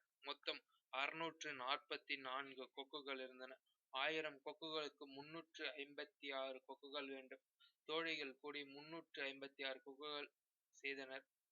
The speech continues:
எண்ணிக்கையை ஆயிரமாக்கினர். சடகோவின் விருப்பத்தை நிறைவேற்றினர். அவளுக்கு, அவளுக்கு ஒரு நினைவாலயம் கட்ட வேண்டும் என்று தோழிகள் நினைத்தார்கள். அதற்காக பொதுமக்களிடம் நிதி திரட்டினார்கள்.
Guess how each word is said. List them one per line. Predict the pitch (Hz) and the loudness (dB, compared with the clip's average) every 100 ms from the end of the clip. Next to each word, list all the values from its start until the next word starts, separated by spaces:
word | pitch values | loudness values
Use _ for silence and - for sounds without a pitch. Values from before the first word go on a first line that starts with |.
| _ 131 | _ 2
எண்ணிக்கையை | 143 160 160 151 143 | 4 4 0 2 4
ஆயிரமாக்கினர். | 123 135 139 135 135 - 131 131 _ _ _ _ - | 4 2 0 -2 -6 -4 -6 -6 _ _ _ _ 2
சடகோவின் | 147 170 160 156 139 131 | 6 6 6 4 2 -2
விருப்பத்தை | 131 143 - 139 135 | -2 -2 -4 -4 -4
நிறைவேற்றினர். | 131 139 139 139 139 131 131 - _ _ _ _ _ _ _ - _ _ - - | 0 2 2 2 -4 -4 -6 -8 _ _ _ _ _ _ _ -20 _ _ -20 -8
அவளுக்கு, | - 156 160 151 - _ - - _ - | 2 6 6 2 -4 _ -20 -20 _ -6
அவளுக்கு | 139 156 160 151 - 143 | 0 4 4 4 0 -2
ஒரு | 139 135 135 | 0 -2 -2
நினைவாலயம் | 139 165 165 151 143 135 | 2 4 8 6 6 0
கட்ட | 139 - | -2 -2
வேண்டும் | 143 143 135 139 | 0 0 -2 -8
என்று | 135 135 151 - - - | -10 -8 -10 -10 -20 -4
தோழிகள் | 160 165 156 147 135 | 2 6 6 4 0
நினைத்தார்கள். | 135 139 143 135 131 131 | -4 0 2 2 0 -2
அதற்காக | 131 135 143 - 143 143 | -2 0 0 2 0 0
பொதுமக்களிடம் | - 147 165 160 147 139 135 131 _ _ _ 143 | -4 -2 -2 -2 -2 -2 -2 -4 _ _ _ -4
நிதி | 147 160 | 0 0
திரட்டினார்கள். | 151 143 139 135 135 131 135 | 2 0 0 -2 -2 0 -2